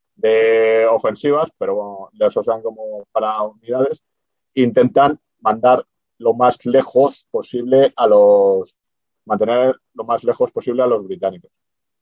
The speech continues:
que llegan a-, hasta el, el fiordo, eh, de arriba de, de Noruega, o sea, de, de Narvik, a la zona de Gratangen, y que está como a cuarenta kilómetros de,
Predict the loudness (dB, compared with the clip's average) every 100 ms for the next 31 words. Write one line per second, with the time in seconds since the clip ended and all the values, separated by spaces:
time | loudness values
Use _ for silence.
0 | _ _ _ _ _ _ _ _ _ _
1 | 0 4 4 4 2 2 -4 -4 -2 0
2 | 2 2 2 2 0 -4 -10 -12 -16 -18
3 | -2 2 2 4 2 2 -2 _ _ _
4 | _ _ _ 2 6 6 6 6 4 4
5 | 4 4 4 4 4 4 2 -2 -6 -14
6 | -14 -14 -16 -16 _ _ _ _ _ _
7 | _ -6 2 4 6 4 2 2 2 2
8 | -4 -6 _ _ _ _ _ _ _ _
9 | _ _ _ _ _ _ _ _ _ _
10 | _ 2 4 4 2 4 6 6 6 6
11 | 4 2 2 2 2 -2 -8 -8 -6 -6
12 | -8 -12 _ _ _ _ _ -2 2 2
13 | 2 4 4 4 2 2 0 0 2 4
14 | 2 2 0 -2 0 -2 0 2 2 0
15 | -2 -4 -2 -6